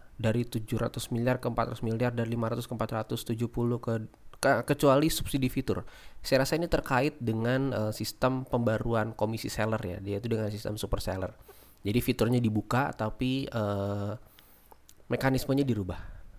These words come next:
Kemudian ada iklan online juga drastis sekali, hampir setengahnya. Iklan offline juga sama ya, ini bahkan lebih dari setengah, terreduce ya. Jadi maksud saya, Bukalapak ini benar-benar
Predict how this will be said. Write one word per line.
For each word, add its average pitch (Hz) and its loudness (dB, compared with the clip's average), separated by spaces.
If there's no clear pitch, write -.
Kemudian 120 4
ada 110 2
iklan 120 4
online 120 6
juga 110 2
drastis 113 2
sekali, 117 2
hampir 120 0
setengahnya. 117 -2
Iklan 120 2
offline 127 4
juga 117 2
sama 123 2
ya, 123 4
ini 135 2
bahkan 127 2
lebih 117 4
dari 127 2
setengah, 110 0
terreduce 117 2
ya. 107 2
Jadi 120 0
maksud 117 2
saya, 127 4
Bukalapak 120 0
ini 139 4
benar-benar 120 0